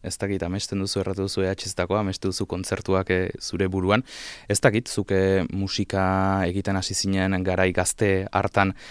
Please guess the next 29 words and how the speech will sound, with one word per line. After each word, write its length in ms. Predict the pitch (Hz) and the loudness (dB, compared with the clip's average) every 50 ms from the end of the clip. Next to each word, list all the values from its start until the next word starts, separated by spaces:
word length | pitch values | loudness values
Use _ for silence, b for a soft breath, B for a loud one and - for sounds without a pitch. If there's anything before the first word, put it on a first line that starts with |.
| B B B | B B B
amesten 600 | - 95 98 95 98 - - - 101 98 98 95 | -2 -2 0 0 -2 -2 0 0 2 2 2 0
zenuen 340 | 98 - 98 98 101 101 98 | 0 0 2 4 4 4 4
alako 480 | 90 90 87 - - 101 98 92 92 - - | 4 4 2 4 4 6 6 6 4 2 0
baliabideak 600 | 98 92 90 92 95 95 90 92 92 92 90 - 92 | 2 4 4 6 6 6 6 6 6 6 4 4 2
izatea 500 | - - 87 - 95 92 92 92 92 90 | -2 -2 0 4 4 6 6 4 4 0
zure 220 | - - 87 95 | -2 -2 0 0
inguruan, 340 | 90 90 90 90 92 107 117 | 0 2 2 2 2 2 2
ez 100 | 104 - | 0 -4
dakit 220 | - 92 - 87 95 | -8 -10 -8 -4 -2
lehen 160 | 90 87 87 | -2 0 2
aldia 260 | 87 87 90 87 85 | 2 2 4 4 4
duzun 280 | 85 87 85 - 90 87 | 4 2 2 0 0 0
ere 120 | 87 87 87 | 2 4 4
alakoekin 440 | 87 87 87 - 87 82 - 90 87 | 4 4 4 2 0 0 2 0 -2
inguruan 360 | 87 85 87 90 87 87 87 | 0 -2 -2 -2 -2 -2 -2
edo 120 | 85 85 85 | -4 -4 -4
lehenagotik 480 | 87 87 87 85 87 85 - 92 - | -4 -4 -4 -2 -4 -4 -6 -6 -8
esperientziarik 680 | 85 - - - 87 90 87 87 - 90 85 87 - | -8 -8 -6 -6 -6 -6 -6 -4 -4 -2 -4 -2 -2
izan 200 | 95 - - 87 | -4 -6 -4 -4
duzun. 240 | 90 87 - 90 - B B B B B B B B B B | -4 -2 -2 -2 -4 B B B B B B B B B B
Zer 340 | - - - - 90 143 131 | -8 -4 2 2 4 4 4
da, 160 | 87 85 85 - - - | 2 0 -4 -6 -12 -8
etxean 840 | - 90 - - - 98 95 90 90 90 90 90 90 90 90 87 - | -8 -6 -4 -2 0 0 0 2 2 2 2 2 2 2 0 -2 -2
pentsatzen 460 | - 95 90 82 - 98 - - 92 90 | -2 -4 -4 -2 -2 -4 -2 0 -2 -2
duzun, 260 | 90 - - 95 90 | -2 -2 -2 -2 -2
etxean 260 | 87 - - 95 92 | -2 -2 -2 0 0
idazten 400 | 90 92 90 92 - - 98 90 | 2 2 2 0 0 0 0 0
duzun 240 | 92 90 - 92 87 | 0 0 0 -2 -2
zerbait 500 | - - 92 85 87 90 90 90 - | 0 0 0 2 4 4 4 4 2